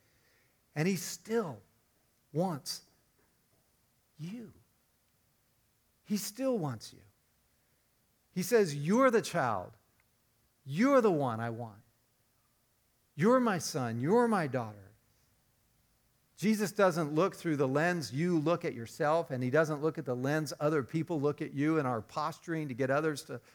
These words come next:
look up to us and respect us. He just, he just looks at you and he knows you.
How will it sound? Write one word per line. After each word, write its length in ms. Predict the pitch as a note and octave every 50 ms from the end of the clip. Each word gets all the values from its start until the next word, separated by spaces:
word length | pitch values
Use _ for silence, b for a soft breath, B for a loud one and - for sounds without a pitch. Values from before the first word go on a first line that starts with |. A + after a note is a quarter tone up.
| b b -
look 240 | C#3+ D3 D3 - D#3
up 160 | D3 D3+ -
to 140 | D#3+ D#3+ D#3
us 180 | D#3 D#3 -
and 100 | C3+ B2
respect 440 | C3 A#2+ - - - D3+ D3+ C#3+ -
us. 100 | D3+ -
He 100 | - F3+
just, 260 | E3 F#3 F3 - - b b b b b b b b b _ _ _ _ -
he 80 | F#3
just 200 | G3 F#3 - -
looks 300 | C#3 B2+ D#3+ F#3 F#3 -
at 140 | D#3 A#2 -
you 260 | C3+ C3 D3 E3 F3
and 80 | D#3+ D3
he 80 | A#2+ A2+
knows 540 | A2+ A#2 B2+ C3+ C3+ C3 B2+ A2+ G2+ -
you. 120 | G2 F2+